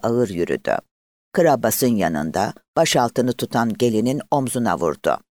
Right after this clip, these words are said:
Gelin ter kokulu yeri Rıza'ya verip çekildi. Gidip duvarın dibine oturdu usulca. Battal kalktı.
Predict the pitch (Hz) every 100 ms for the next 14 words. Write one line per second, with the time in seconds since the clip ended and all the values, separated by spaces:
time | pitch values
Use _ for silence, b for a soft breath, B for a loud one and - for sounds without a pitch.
0 | _ _ _ _ _ _ - 202 233 226
1 | 202 202 202 135 - 110 104 95 156 160
2 | 147 135 123 127 110 87 80 - - 76
3 | 78 71 - - - _ _ _ 113 107
4 | 123 - 165 180 196 196 160 165 160 117
5 | - 95 92 78 - 67 - 50 - _
6 | _ _ _ _ _ _ 160 - 131 127
7 | - 76 - _ -